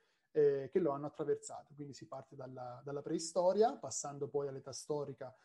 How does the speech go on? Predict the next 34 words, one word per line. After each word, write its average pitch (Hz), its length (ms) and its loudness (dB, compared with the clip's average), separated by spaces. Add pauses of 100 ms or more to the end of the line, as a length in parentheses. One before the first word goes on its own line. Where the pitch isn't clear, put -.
(140)
con 143 120 -4
l'età 139 200 -2
etrusca, 226 600 -2 (200)
fino 202 220 2
ad 190 40 8
arrivare 190 440 4
all'età 160 320 -2
romana 165 580 -2
e 165 60 -4
all'età, 147 600 -2
eh, 139 480 -4
tardo 147 340 2
romana. 127 540 -8
Un'ultima 180 480 6
sezione 185 680 2
che, 160 140 4
diciamo, 147 500 0
è 143 80 -4
ancora 147 380 6
in 143 80 0
fase 151 260 6
di 147 80 2
allestimento 165 960 4 (200)
è 170 120 0
quella 170 200 10
dedicata 160 440 10
all'Alto 143 340 6
Medioevo 131 580 -2
e 160 60 -8
che 160 120 -6
serve 151 400 8
proprio 147 360 6
da 143 340 4
cerniera 175 880 10